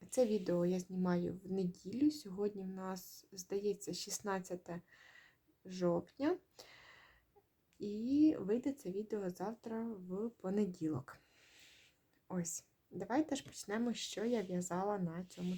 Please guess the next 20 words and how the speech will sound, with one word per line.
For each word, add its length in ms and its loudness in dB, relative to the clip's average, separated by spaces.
тижні. 320 -6
Як 180 0
і 40 6
планувала, 680 2
я 200 2
зв'язала 680 0
штани. 760 0
Тут 200 0
ще 260 -4
все 300 -6
зішиється, 760 0
так? 440 -8
Е, 260 0
штани 460 2
для 280 0
Марійки. 680 0
Ось 200 6
так 440 -4
вони 220 4
виглядають. 1000 4